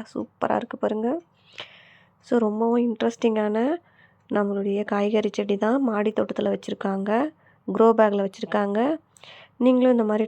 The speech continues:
ட்ரை பண்ணி பாருங்க. இந்த மாதிரி கவர் பாருங்க, பாலித்தீன் கவர்ல எல்லாம் போட்டிருக்காங்க பாருங்க. எல்லாமே எவ்வளோ கொத்து கொத்தா பச்சை மிளகா இருக்கு பார்த்தீங்களா? சூப்பரா. தொட்டி எதுவுமே இல்ல. இது வந்து கவரு, க்ரோ பேக் அந்த மாதிரி தான் வச்சிருக்காங்க. இதெல்லாம் அவரைக்காய் செடி. So,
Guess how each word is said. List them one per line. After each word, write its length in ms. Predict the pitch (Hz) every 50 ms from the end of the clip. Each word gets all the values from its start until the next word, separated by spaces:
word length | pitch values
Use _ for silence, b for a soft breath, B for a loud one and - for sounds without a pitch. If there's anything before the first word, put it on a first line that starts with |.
| 220
ட்ரை 140 | 226 220 214 208 -
பண்ணி 180 | 220 214 214 208 208 214
பாருங்க. 280 | 208 202 208 202 196 208 202 220 240 247 233
இந்த 120 | 214 214 208
மாதிரி 160 | 214 220 202 - -
கவர் 300 | 208 208 208 226 233 240 -
பாருங்க, 220 | 214 214 208 196 196 - 202
பாலித்தீன் 420 | 208 220 226 220 226 220 214 -
கவர்ல 260 | 214 208 208 214 208 202
எல்லாம் 180 | 214 220 226
போட்டிருக்காங்க 400 | 226 220 220 - - 208 202 202 202
பாருங்க. 200 | 208 208 202 202 202 B B B B B B B B B - 208 208
எல்லாமே 420 | 220 233 262 247 233 240 254 240
எவ்வளோ 220 | 220 220 233 226 -
கொத்து 180 | 208 208 - 233 233
கொத்தா 180 | 226 - 240 233 -
பச்சை 180 | 214 - 214 214
மிளகா 240 | 220 214 214 208 208
இருக்கு 180 | 202 208 - - -
பார்த்தீங்களா? 420 | 202 - - 202 202 202 208 214 220 - B B B B B B B B B B - -
சூப்பரா. 420 | - 233 233 - 220 208 214 220 220 - b b b b b b _ _ -
தொட்டி 300 | 240 240 240 - 285 277 262 254
எதுவுமே 300 | 233 240 240 240 240 240 247
இல்ல. 120 | 285 330 349 330 - _ _ _ _ 226
இது 120 | 214 226 226 226
வந்து 140 | 226 233 247 - 226
கவரு, 340 | 214 208 208 214 208 214 220 220 -
க்ரோ 120 | 208 214 214 208 208 208
பேக் 240 | 208 202 208 202
அந்த 120 | 196 202 202 208
மாதிரி 140 | 202 202 208
தான் 120 | 220 208 196
வச்சிருக்காங்க. 460 | 190 - 208 - - 202 196 196 196 196
இதெல்லாம் 260 | 202 202 208 208 208 196
அவரைக்காய் 420 | 202 208 220 220 - 214 208 -
செடி. 260 | - 196 190 202 220 247 302 311 B B B B B B B B B B B B B B B B _ _ _ _ -
So, 100 | -